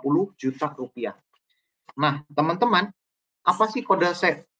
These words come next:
referensi C nol nol satu? Nah, tadi kan saya bilang, teman-teman, dokumen-dokumen tersebut dikumpulkan, yang ada P O, terus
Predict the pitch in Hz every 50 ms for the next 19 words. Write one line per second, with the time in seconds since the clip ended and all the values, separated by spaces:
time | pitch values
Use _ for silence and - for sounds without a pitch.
0 | - 147 165 160 160 165 165 160 156 - 175 147 - - 170 - 156 160 160 160
1 | 160 160 156 156 160 151 147 202 208 - - _ _ 131 135 123 123 - _ _
2 | _ _ _ _ _ _ _ _ _ _ _ _ _ _ _ - 147 151 196 190
3 | 220 214 214 214 214 190 156 196 131 139 143 139 143 131 127 120 120 117 123 123
4 | 120 - _ _ _ _ _ _ _ _ _ _ _ _ _ _ _ _ _ _
5 | _ _ _ _ _ _ _ _ _ _ _ _ _ _ _ _ - - 160 156
6 | 170 180 170 170 165 165 160 160 165 160 160 160 156 147 139 - 143 139 113 139
7 | 202 - - 151 147 143 151 139 139 135 127 120 - 117 117 127 156 196 196 139
8 | 104 110 107 107 104 - - 156 160 - - 151 151 151 151 151 151 151 156 151
9 | 151 110 107 107 110 107